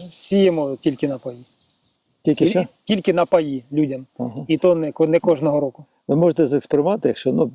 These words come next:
Speaker 2: вологі не буде, пізно посіяти взиму фактично яровий ячмінь.
Speaker 1: Мгм.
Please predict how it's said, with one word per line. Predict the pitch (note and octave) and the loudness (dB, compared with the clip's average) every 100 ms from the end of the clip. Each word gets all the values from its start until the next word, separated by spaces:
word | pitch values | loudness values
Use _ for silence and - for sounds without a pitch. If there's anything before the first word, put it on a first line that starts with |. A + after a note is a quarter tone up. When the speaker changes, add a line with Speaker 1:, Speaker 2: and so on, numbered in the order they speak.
| F#3+ | -8
Speaker 2:
вологі | C3 D#3+ A2+ B2 | -2 0 0 -2
не | A#2+ | -4
буде, | B2 A#2 - _ _ _ - | -4 -8 -12 _ _ _ 0
пізно | G3 D#3 D3+ | 2 2 0
посіяти | - - G3 E3 C#3 A2 _ _ _ _ A2+ | 0 2 2 2 0 -4 _ _ _ _ -6
взиму | A2+ E3 D#3+ A#2 | 0 2 2 -4
фактично | A#2 C3 - B2 A#2 B2 - - | -4 -4 -4 -6 -8 -10 -16 -4
яровий | C#3 D3 D3+ | 0 2 0
ячмінь. | C#3+ - A#2+ A2 - _ | -2 -6 -10 -10 -12 _
Speaker 1:
Мгм. | D3 C3+ C#3 | -8 -6 -8